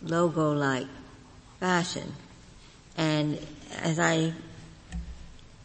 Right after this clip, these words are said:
understand it, the district court said you could use microcolor as you had been using it since nineteen ninety-one.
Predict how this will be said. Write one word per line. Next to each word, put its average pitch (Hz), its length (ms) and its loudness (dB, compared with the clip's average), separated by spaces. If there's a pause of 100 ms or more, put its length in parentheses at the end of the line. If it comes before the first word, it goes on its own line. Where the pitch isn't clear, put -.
(120)
understand 196 580 4
it, 180 140 8
the 170 100 6
district 196 460 6
court 156 280 6
said 156 240 6
you 156 140 4
could 147 260 -2
use 220 480 4
microcolor 156 960 4 (560)
as 160 200 2
you 160 60 6
had 151 120 4
been 156 200 6
using 202 340 6
it 175 140 4
since 160 280 2
nineteen 165 440 4
ninety-one. 143 1000 4